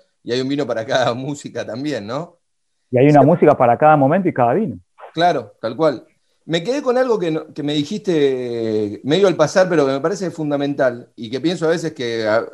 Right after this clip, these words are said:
Speaker 1: muchas veces nadie es profeta en su tierra. Vos recién hablaste, ah, creo que hace dos preguntas, hablaste de la característica de los varietales argentinos y pusiste en el, en el mismo tono de, de la respuesta al Malbec y al Torrontés.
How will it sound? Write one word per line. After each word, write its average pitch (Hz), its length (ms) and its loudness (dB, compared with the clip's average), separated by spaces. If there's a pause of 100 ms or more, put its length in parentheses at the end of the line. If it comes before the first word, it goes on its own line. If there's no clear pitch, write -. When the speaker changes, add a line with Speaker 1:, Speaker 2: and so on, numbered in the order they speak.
(160)
Speaker 1:
muchas 127 300 2
veces 139 420 0
nadie 131 200 4
es 143 60 2
profeta 123 320 -4
en 117 60 -8
su 113 120 -16
tierra. 107 360 -8 (260)
Vos 175 120 0
recién 190 260 0
hablaste, 175 800 0 (100)
ah, 117 200 -2
creo 156 160 0
que 135 80 0
hace 131 140 -4
dos 139 140 0
preguntas, 156 500 -2 (340)
hablaste 170 380 2
de 165 460 0
la 120 180 -4
característica 151 720 0
de 156 240 2
los 113 720 -2
varietales 131 760 0
argentinos 147 580 -4
y 151 40 -4
pusiste 147 440 -6
en 147 80 0
el, 127 200 -6
en 110 220 -6
el 113 80 -6
mismo 135 640 -2 (320)
tono 160 340 4
de, 107 520 -2 (240)
de 117 140 -6
la 113 260 0
respuesta 175 580 0
al 135 220 0
Malbec 156 340 2
y 170 40 -2
al 143 120 -2
Torrontés. 120 640 -6